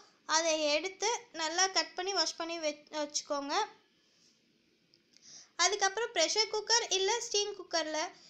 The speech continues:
எ-, ஃபிட் ஆகுற மாதிரி பார்த்து வச்சுக்கோங்க. நான் ப்ரெஷர் குக்கர்ல காலையில வந்து பருப்பு வச்சிருக்கேன், துவரம் பருப்பு.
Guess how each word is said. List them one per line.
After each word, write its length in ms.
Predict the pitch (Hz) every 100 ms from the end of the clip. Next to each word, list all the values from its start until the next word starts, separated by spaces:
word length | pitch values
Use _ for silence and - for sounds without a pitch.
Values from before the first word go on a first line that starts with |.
| - -
எ-, 220 | 339 339
ஃபிட் 260 | 392 381 415
ஆகுற 240 | 415 381
மாதிரி 300 | 349 339 415
பார்த்து 320 | 349 320 330
வச்சுக்கோங்க. 520 | 370 311 - 311 330 403
நான் 140 | 392
ப்ரெஷர் 360 | 320 311 403 392
குக்கர்ல 380 | 359 330 392
காலையில 440 | 427 330 311 320 359
வந்து 360 | 311 311 466 -
பருப்பு 540 | 311 302 320 381 415 403
வச்சிருக்கேன், 560 | 320 - 330 - 359
துவரம் 360 | 381 311 330 349
பருப்பு. 280 | 302 302